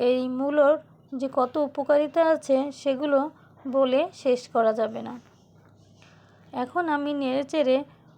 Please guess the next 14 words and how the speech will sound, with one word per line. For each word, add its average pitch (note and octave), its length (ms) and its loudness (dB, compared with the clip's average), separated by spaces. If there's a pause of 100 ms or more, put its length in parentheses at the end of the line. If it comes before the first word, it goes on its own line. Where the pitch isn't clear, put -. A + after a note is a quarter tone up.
(120)
মূলো C4+ 360 0 (120)
আর B3 140 0 (120)
সিমটাকে C4+ 640 -2 (340)
খুব D#4 180 -6
সুন্দরভাবে C#4+ 680 2 (180)
কষিয়ে C4+ 440 0
নিচ্ছি। D#4+ 420 -6 (3250)
এই D4 220 6 (140)
মূলোর D4+ 400 4 (320)
কিন্তু C#4 340 -2 (180)
অনেক B3 320 0 (220)
উপকারিতা C#4+ 680 0
আছে D4 260 -2 (180)
খাওয়ার। B3 360 4